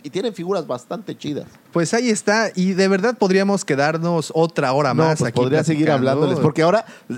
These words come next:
Speaker 1: no hemos hablado de cosplays, que, que vi unos cosplays <laughs> increíbles.
Speaker 2: Pero yo creo que eso, eso vamos a dejarlo en las fotografías.
Speaker 1: Ahora, pero ¿sabes qué me gustaría? Eso sí, porque Bumper y yo cada año tenemos un concurso.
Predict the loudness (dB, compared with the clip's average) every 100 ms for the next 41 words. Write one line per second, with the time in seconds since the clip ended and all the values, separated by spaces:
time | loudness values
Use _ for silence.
0 | -6 -2 0 2 2 2 2 -2 -2 -4
1 | -2 -4 -2 -4 -6 -8 -8 -6 -4 -2
2 | -2 -2 -4 -6 -6 -6 -10 -8 -8 -4
3 | -4 -2 -2 0 0 0 0 -2 -2 0
4 | 0 0 0 0 2 2 2 0 0 -2
5 | 0 0 0 0 0 0 0 -2 -4 -6
6 | -4 -4 -6 -10 0 0 0 -2 -2 0
7 | 0 0 0 0 0 -2 -2 -2 0 0
8 | -2 -4 -4 -2 0 0 0 0 0 0
9 | 2 0 0 0 -2 -2 -2 -2 -4 -4
10 | -4 -2 -2 -2